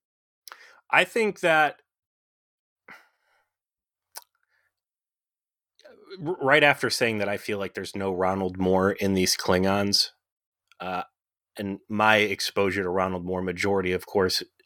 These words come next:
his Klingons being through T N G with, of course, Barge of the Dead in Voyager. Um, I feel that to this point, uh, Judgment is the most T N G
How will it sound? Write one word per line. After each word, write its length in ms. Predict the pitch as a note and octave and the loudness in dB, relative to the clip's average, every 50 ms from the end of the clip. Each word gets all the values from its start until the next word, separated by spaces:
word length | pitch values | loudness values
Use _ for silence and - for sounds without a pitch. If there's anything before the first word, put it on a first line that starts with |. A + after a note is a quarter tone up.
| _ - | _ -8
his 360 | - A2 A2 - A#2 A2+ G2+ | -6 -4 2 4 4 4 4
Klingons 500 | - - - G#2 G2 G2 F#2+ F#2 F#2 F2 | 2 0 0 2 4 4 4 4 2 2
being 200 | - G#2 G2 F#2 | 0 2 2 2
through 180 | F2+ - - F#2+ | 2 0 -4 -4
T 240 | - - - G2 F#2 | -4 0 2 4 4
N 140 | F#2 F#2+ F#2 | 4 4 2
G 180 | F2+ F#2+ F#2+ | 2 0 2
with, 220 | F#2 F2+ F2 - - - - - - - - - - - - - - | 2 0 -2 -2 -6 -14 -14 -14 -14 -12 -12 -12 -14 -14 -14 -6 -4
of 100 | - - | -4 -4
course, 300 | - - - G#2 F#2+ - | 2 4 4 4 6 4
Barge 380 | - G2 G2+ G2 F#2 F#2+ F#2+ - | 2 2 4 6 6 6 4 2
of 80 | F#2+ F2 | 0 0
the 80 | F2+ | 2
Dead 340 | F2 - F#2 F#2 F#2+ F#2 G2 - _ _ - - - - _ _ _ _ - - | 4 6 6 6 6 4 0 -6 _ _ -20 -20 -20 -20 _ _ _ _ -8 -2
in 160 | - G2 F#2 | 0 0 0
Voyager. 640 | F2+ F#2+ F#2 G2 G2+ G2 F#2 - - F2+ F2 F2+ - - _ _ _ _ _ _ _ - | 2 4 6 8 8 8 6 4 4 4 4 4 2 -4 _ _ _ _ _ _ _ -2
Um, 500 | G2 G2 F#2+ F#2 F#2 F2+ F2+ F2+ F2 - _ _ _ _ - - - - _ _ _ _ _ _ _ _ _ _ - - _ | -2 0 0 0 0 -2 -4 -6 -10 -12 _ _ _ _ -16 -16 -16 -18 _ _ _ _ _ _ _ _ _ _ -20 -8 _
I 200 | - A#2+ C#3 D#3 | 2 2 4 2
feel 340 | C#3 - - - C3+ C3+ C3 | 2 0 0 2 4 4 4
that 280 | A#2+ A#2 A2+ - - - _ - | 4 2 0 0 -4 -10 _ -4
to 120 | - B2 | -2 0
this 280 | G#2 G#2+ C3 D#3 - - | 4 6 6 6 6 4
point, 640 | - - - C3+ A#2+ G#2+ G#2 G#2 G2 - - - - _ _ _ _ _ _ _ _ _ _ _ _ _ | 0 -2 -2 0 0 2 0 -2 -4 -6 -10 -16 -18 _ _ _ _ _ _ _ _ _ _ _ _ _
uh, 200 | - - - - - A#2 A2 | -12 -12 -12 -12 -12 -12 -8
Judgment 640 | G2 F#2+ B2+ A#2+ C3 B2+ - A#2+ A#2 A2 G#2+ G#2 - _ - | 0 2 4 4 4 4 2 0 -2 -2 -2 -4 -8 _ -6
is 220 | A#2 A2 G#2 G2 | -4 -4 -4 -4
the 140 | - G#2+ G2+ | -4 -4 -2
most 680 | G2+ G#2 G#2+ A2 A2 G#2+ - - - - - - - - _ _ _ _ _ _ _ _ _ _ _ _ _ _ - | 0 2 2 4 4 4 2 2 0 -2 -6 -12 -14 -18 _ _ _ _ _ _ _ _ _ _ _ _ _ _ -6
T 320 | - - - D#3+ C#3 B2+ | -4 -2 0 2 4 4
N 260 | A#2+ A#2 A2 A2 G2 | 4 4 4 2 0
G 500 | F2+ F#2 F#2 G2+ G#2 G#2 G2+ F#2+ F#2 - | -2 -2 -2 0 0 0 -2 -2 -4 -6